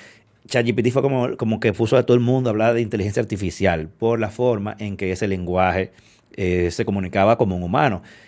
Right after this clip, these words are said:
Entonces, como pa, pa meternos en el, en el tema, lo que hicimos fue que le metimos, o sea, va-, o sea, usamos inteligencia artificial también como para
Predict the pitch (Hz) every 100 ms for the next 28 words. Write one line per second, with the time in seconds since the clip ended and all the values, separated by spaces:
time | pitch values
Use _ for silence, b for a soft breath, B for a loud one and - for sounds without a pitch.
0 | B - 123 143 139 123 - - 123 117
1 | 117 113 113 - _ _ _ _ - _
2 | _ 117 107 - _ - 127 120 151 151
3 | 113 107 113 110 104 95 95 104 107 98
4 | 123 110 87 90 b b b b b b
5 | - 113 113 113 135 143 - 107 95 -
6 | _ 110 104 95 - _ _ 117 107 110
7 | 120 120 123 175 156 120 120 123 95 101
8 | 107 101 123 - 120 131 139 135 127 131
9 | 127 123 113 127 123 110 98 104 101 101
10 | 98 98